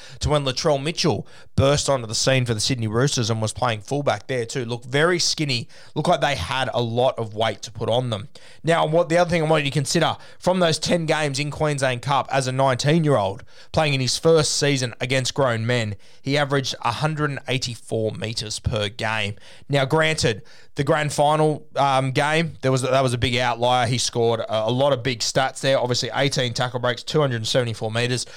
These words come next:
lifts that average a little bit, but doesn't that say more to you about what the guy does on the biggest stages?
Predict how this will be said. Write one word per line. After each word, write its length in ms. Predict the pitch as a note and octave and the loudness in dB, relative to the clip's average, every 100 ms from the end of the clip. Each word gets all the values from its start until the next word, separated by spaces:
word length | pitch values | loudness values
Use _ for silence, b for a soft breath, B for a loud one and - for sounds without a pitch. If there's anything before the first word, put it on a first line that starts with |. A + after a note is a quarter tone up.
| C#3+ | -8
lifts 220 | C#3+ E3+ - | -2 -2 2
that 140 | D#3 | 2
average 300 | C3+ C3+ A#2+ | 2 0 -2
a 60 | G3 | -2
little 160 | C#3 | -2
bit, 260 | C3+ A#2 - | 0 -2 2
but 280 | D3 C#3+ - B B B - | 2 2 -2 B B B 0
doesn't 220 | F#3 G3+ | 0 2
that 160 | F#3 - | 0 2
say 200 | D#3 C#3 | 0 2
more 300 | B2 B2+ C#3 | 2 2 2
to 140 | - | 0
you 140 | C#3+ C3 | 0 2
about 280 | A#2+ A#2 | 2 2
what 140 | A#2+ G#2+ | 0 -2
the 60 | |
guy 240 | A#2 A#2 A#2 | 0 0 0
does 320 | A2 A2+ A2 | 0 -2 -2
on 200 | - A2+ | -4 -6
the 80 | A2 | -6
biggest 420 | G2+ G#2+ G#2 G#2+ | -8 -8 -6 -6
stages? 600 | - G#2 G#2+ A2 D3+ D3+ | -4 -2 -4 -4 -8 -10